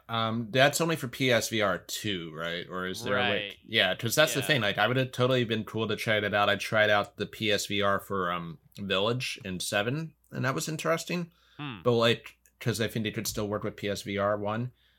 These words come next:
Speaker 1: But, yeah, I don't know. I still haven't actually played the remake, and I know it's on sale right now. And the only thing that's really stopping me is maybe I only have a week or two before I have to put it away again. But people are saying they love it, so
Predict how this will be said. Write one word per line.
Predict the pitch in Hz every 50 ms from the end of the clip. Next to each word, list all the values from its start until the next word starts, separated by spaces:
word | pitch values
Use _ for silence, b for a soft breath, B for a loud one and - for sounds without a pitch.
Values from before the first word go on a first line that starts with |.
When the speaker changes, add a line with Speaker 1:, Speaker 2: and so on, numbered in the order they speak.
| _ _ _ _ -
Speaker 1:
But, | 110 107 104 101 98 90 - _ _ _
yeah, | 110 117 110 90 85 - -
I | 98 104
don't | 110 113
know. | 113 107 95 92 -
I | 107 110
still | 110 - 165 175 196
haven't | 190 185 180
actually | 156 151 - - 139
played | 127 - 131 123 123 110
the | 101 101 85 - 76
remake, | - 104 107 101 95 87 82 78 - - -
and | 92 90 90
I | 92
know | 95 98 104
it's | 101 101 -
on | 98 92 87
sale | - - - 90 90 90
right | 85 87 85 67 71
now. | 82 85 80 78 78 -
And | - 82 85
the | 85 87
only | 85 95 98 101 101
thing | 98 - 113 95
that's | 90 87 - -
really | 95 87 87
stopping | - - - - 90 85 80 - - 85
me | 80 82
is | 82 80 - -
maybe | 90 87 87 85 82
I | 80 80
only | 82 85 85 87
have | 87 87
a | 87 82
week | 80 82 85 -
or | - 82
two | - - - 87
before | 80 - - - - 90 87
I | 80
have | 80 80 - _
to | 82 82 78 78 - - _ _ _
put | - 104 87 85
it | 82
away | 82 80 80 78 80 80
again. | 82 87 85 80 78 78 73 -
But | - 82 - - - _ _ _ _ _
people | _ - 101 98 - 120
are | 120 110
saying | - - 117 113
they | 101 92
love | 90 92 101 101 90
it, | 82 - -
so | - - 90 85 82 82